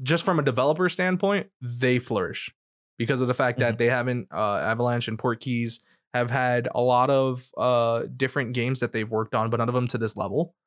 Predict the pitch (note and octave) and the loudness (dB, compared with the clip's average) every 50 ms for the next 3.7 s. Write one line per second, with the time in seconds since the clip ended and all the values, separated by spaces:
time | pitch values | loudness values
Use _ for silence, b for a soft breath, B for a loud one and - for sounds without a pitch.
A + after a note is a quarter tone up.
0 | _ _ _ _ - - C3 C#3 C3 B2+ - C#3 C#3+ D3 C#3+ B2 - B2 A#2+ B2+ | _ _ _ _ -4 -2 0 2 2 2 2 2 2 2 2 2 2 2 2 2
1 | B2 A#2+ B2 A#2 A2+ A#2 A#2 A#2 A2+ A#2+ A#2+ A#2 - A#2+ A#2 A2+ A2 A2 G#2 A2+ | 0 0 0 0 0 2 2 2 2 2 0 -2 -2 -4 -4 -4 -6 -6 -4 0
2 | A2+ A2+ A2 A#2 A2+ A2+ G#2+ A2 - - A#2 - - G#2+ G2 G2+ G#2 - - G#2+ | 0 0 0 0 -2 -2 -2 -4 -6 -10 -10 -6 -4 -2 -2 -2 -2 -4 -4 -6
3 | G#2+ G2+ A2 A2 A2 A2 A2+ - G#2+ G#2+ A2 A2 A2 - | -4 -2 -2 -2 -2 -2 -4 -2 -2 0 0 0 -2 -4